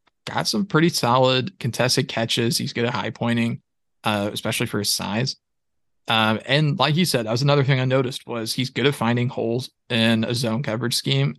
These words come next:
and just kinda sitting in them and waiting for the ball to be delivered to him on a silver platter. But, um, sometimes he's a good route runner. Sometimes he's not. Just kinda depends on how he's feeling that day. Um,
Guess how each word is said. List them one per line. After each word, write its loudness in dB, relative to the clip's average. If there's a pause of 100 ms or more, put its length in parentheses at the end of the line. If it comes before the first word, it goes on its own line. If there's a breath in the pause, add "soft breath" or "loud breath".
and 0
just -4
kinda -2
sitting 0
in 4
them 2 (260)
and 0
waiting -4
for -4
the -2
ball 2
to -2
be -4 (100)
delivered -4
to -2
him 4
on 0
a -2
silver 0
platter. -2 (1200 loud breath)
But, 4 (540)
um, 2 (160)
sometimes 2
he's 2
a 2
good 2
route 0
runner. 0
Sometimes 0
he's 2
not. 0 (200)
Just -8
kinda 0
depends 0
on 0
how 2
he's -2
feeling -4
that -4
day. 0 (460)
Um, 4